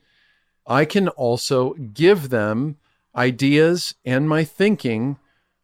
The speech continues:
on how I would approach their problems. And I'll be covering that a little bit more in the next section about demonstrating expertise. But before I go there, when it comes to delivering your promises, I believe it's also quite important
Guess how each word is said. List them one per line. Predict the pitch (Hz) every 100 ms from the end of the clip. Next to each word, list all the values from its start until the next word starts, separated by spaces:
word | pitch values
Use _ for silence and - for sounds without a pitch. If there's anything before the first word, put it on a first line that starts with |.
| _
on | 123 127
how | 117 120 123 127 131 -
I | 113
would | 113 120 120
approach | - - 107 104 - - -
their | 117
problems. | - 156 143 110 - - - - _ _ _ _ _
And | 117 120
I'll |
be | 120
covering | 120 151 131 139 131
that | 151 156
a |
little | 135 123 117
bit | 117
more | 113 110 110 110 -
in | 104
the | 104
next | 113 123 -
section | 113 - 113
about | 101 101 -
demonstrating | 104 101 101 - 101 98 98
expertise. | 98 - - - 131 117 -
But | 113
before | 123 - 165 185
I | 147
go | 139 135 143 147
there, | 110 98 92 _ _ _ _ _
when | 135 147
it | 151
comes | 175 202 226 -
to | 190
delivering | 160 143 143 151 160 151
your | 135 131
promises, | - 127 123 143 - 180 175 - - _ _ _ _ _ 139
I |
believe | 143 160 196 180
it's | -
also | 147 165 185 196
quite | 147 - 147 202 -
important | 160 147 - 113 120 123